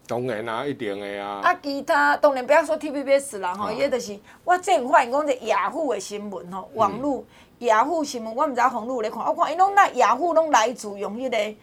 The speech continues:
Speaker 2: 中，诶，中国时报较济。
Speaker 1: 无毋对啊，嘿啊。
Speaker 2: 你有发现吗？
Speaker 1: 有，有，有，有。
Speaker 2: 真的吼。
Speaker 1: 嘿，我有发现。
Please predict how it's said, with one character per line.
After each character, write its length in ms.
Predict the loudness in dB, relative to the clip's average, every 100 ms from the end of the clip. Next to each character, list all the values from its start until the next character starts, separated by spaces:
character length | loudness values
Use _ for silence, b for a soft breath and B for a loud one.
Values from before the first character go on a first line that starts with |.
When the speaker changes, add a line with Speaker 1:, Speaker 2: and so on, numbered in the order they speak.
| b b b _ _ _ _
Speaker 2:
中， 280 | 4 4 2 -4
诶， 140 | -4
中 200 | 2 2
国 140 | 2 0
时 160 | -2
报 160 | -10 -10
较 140 | -10
济。 260 | -12 -14 -16 _
Speaker 1:
无 160 | -2 0
毋 120 | 0
对 160 | 0 2
啊， 240 | 0 -2
嘿 100 | -2
啊。 40 |
Speaker 2:
你 80 | 2
有 80 | 4
发 180 | 4 4
现 160 | 2
吗？ 120 | 0 2
Speaker 1:
有， 80 | 2 2 -2 -14 -8
有， 60 | -2
有， 500 | -2 0 -2 -4 -8
有。 80 | -10 -4
Speaker 2:
真 160 | 6
的 80 | 8
吼。 280 | 10 10 10
Speaker 1:
嘿， 200 | 8 4
我 160 | 2
有 60 | 4
发 120 | 4 2
现。 240 | -2